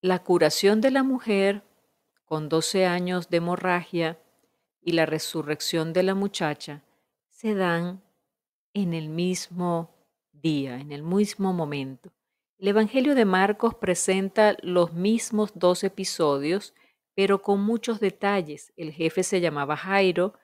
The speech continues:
y era uno de los jefes de la sina-, de la sinagoga. La muchacha no estaba muerta todavía, tenía doce años. Mateo,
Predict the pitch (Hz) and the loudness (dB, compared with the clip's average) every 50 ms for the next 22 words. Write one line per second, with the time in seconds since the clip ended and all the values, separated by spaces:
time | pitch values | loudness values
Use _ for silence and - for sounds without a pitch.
0 | _ _ _ _ _ _ 185 202 202 202 208 214 220 214 226 220 220 202 180 165 | _ _ _ _ _ _ 2 2 4 4 6 4 4 4 4 4 4 4 2 0
1 | - - 185 170 165 - 180 175 165 175 160 160 156 - - 165 147 151 156 147 | -2 -2 -4 -4 -2 0 -4 -2 -2 -2 -2 -2 -4 -2 -4 -4 -4 -4 -8 -10
2 | 147 - - - - 151 143 139 139 - 156 147 147 143 143 180 220 226 208 160 | -10 -14 -18 -12 -10 -6 -6 -6 -6 -8 -10 -10 -10 -6 0 2 4 4 4 2
3 | 143 143 _ _ _ _ _ _ _ _ _ _ _ _ _ _ - 190 208 226 | -2 -8 _ _ _ _ _ _ _ _ _ _ _ _ _ _ -2 0 2 2
4 | 240 240 - 240 214 214 208 - 240 220 214 202 190 185 180 - - 185 175 175 | 2 2 2 4 4 4 2 2 0 0 2 2 0 -2 -4 0 0 2 2 2
5 | 175 175 180 180 180 180 170 - - 170 165 - - 165 160 156 151 151 170 180 | 2 0 0 0 -2 -2 -2 -2 -2 -2 -2 2 2 2 4 2 2 2 0 2
6 | 180 170 160 - - 156 151 156 156 156 151 147 160 156 - - - 160 151 147 | 2 2 0 0 -4 -6 -4 -4 -4 -4 0 2 0 0 0 0 0 2 2 2
7 | 139 139 139 139 135 131 135 - - _ _ _ _ _ _ _ _ _ _ _ | 2 0 -2 -6 -10 -14 -16 -20 -20 _ _ _ _ _ _ _ _ _ _ _
8 | _ _ _ _ _ _ _ _ _ _ _ _ _ _ _ _ _ _ _ _ | _ _ _ _ _ _ _ _ _ _ _ _ _ _ _ _ _ _ _ _
9 | 165 165 - - - 185 185 180 180 185 202 220 240 240 - _ | -4 -4 -4 2 2 4 6 6 6 6 6 4 2 0 -8 _